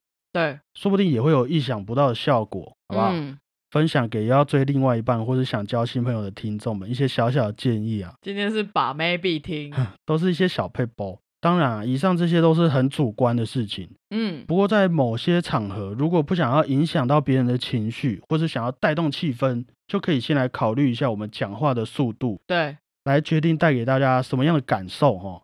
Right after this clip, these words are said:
Speaker 1: 没错。
Speaker 2: OK，做个总结啊。今天我们聊到了速度对于一个人讲话和演奏音乐的影响。
Speaker 1: 嗯。
Speaker 2: 回去自己也可以玩玩看，不同的讲话速度对于不同人会不会有不一样的感觉。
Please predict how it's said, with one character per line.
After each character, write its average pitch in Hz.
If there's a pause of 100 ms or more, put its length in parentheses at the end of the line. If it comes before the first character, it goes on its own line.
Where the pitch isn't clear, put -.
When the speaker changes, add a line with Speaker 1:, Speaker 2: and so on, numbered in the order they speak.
(280)
Speaker 1:
没 170
错。 175 (400)
Speaker 2:
OK， 165 (100)
做 214
个 175
总 127
结 110
啊。 104 (300)
今 190
天 196
我 180
们 143
聊 127
到 175
了 143
速 139
度 123 (160)
对 180
于 123
一 156
个 165
人 120
讲 117
话 160
和 175
演 120
奏 165
音 160
乐 165
的 127
影 117
响。 113 (180)
Speaker 1:
嗯。 202 (120)
Speaker 2:
回 170
去 202
自 214
己 185
也 127
可 147
以 160
玩 139
玩 131
看， 160
不 180
同 160
的 131
讲 123
话 160
速 156
度 131
对 160
于 131
不 156
同 120
人 110
会 175
不 151
会 147
有 131
不 143
一 -
样 135
的 123
感 90
觉。 82